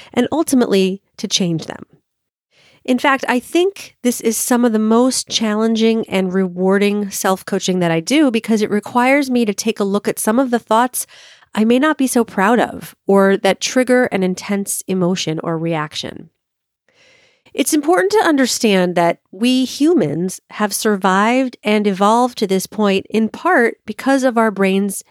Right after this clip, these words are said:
unique ability to judge. Remember that our primitive brains want to keep us alive and protect us. Its three main goals are to seek pleasure, avoid pain, and conserve energy.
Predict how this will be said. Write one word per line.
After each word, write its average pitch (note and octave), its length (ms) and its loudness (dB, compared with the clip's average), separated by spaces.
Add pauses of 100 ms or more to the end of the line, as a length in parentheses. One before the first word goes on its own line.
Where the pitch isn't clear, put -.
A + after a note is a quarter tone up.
(120)
unique G#3+ 360 2
ability F3 420 0
to - 120 -10
judge. - 680 -4 (760)
Remember C4 400 2
that G#3 160 2
our F#3+ 140 2
primitive C4+ 520 0
brains G3 440 0 (280)
want G#3 280 0
to C#4 80 0
keep B3 260 -2
us A3+ 160 0
alive F#3 480 0
and G3+ 180 -2
protect - 460 -6
us. - 400 -8 (420)
Its - 280 -4
three B3+ 360 2
main B3 300 2
goals F#3+ 420 2
are F3+ 140 -2
to F3+ 160 -6
seek - 400 -4
pleasure, G3 580 0 (360)
avoid F#3+ 520 0
pain, F3+ 600 -2 (160)
and F3 160 -4
conserve G#3 640 0
energy. - 560 0